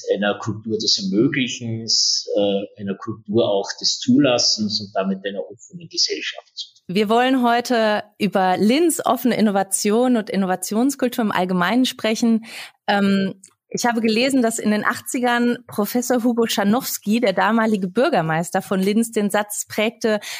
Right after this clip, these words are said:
Speaker 2: "Linz muss die sauberste Industriestadt Österreichs werden."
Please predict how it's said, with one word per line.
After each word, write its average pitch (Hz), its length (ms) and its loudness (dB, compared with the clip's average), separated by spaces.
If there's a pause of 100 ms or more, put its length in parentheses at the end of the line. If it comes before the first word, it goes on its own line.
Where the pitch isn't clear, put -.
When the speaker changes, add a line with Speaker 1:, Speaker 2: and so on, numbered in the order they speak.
Speaker 2:
"Linz 254 260 2
muss 247 160 2
die 208 140 -2
sauberste 220 500 0
Industriestadt 196 800 -2
Österreichs 247 640 0
werden." 254 360 2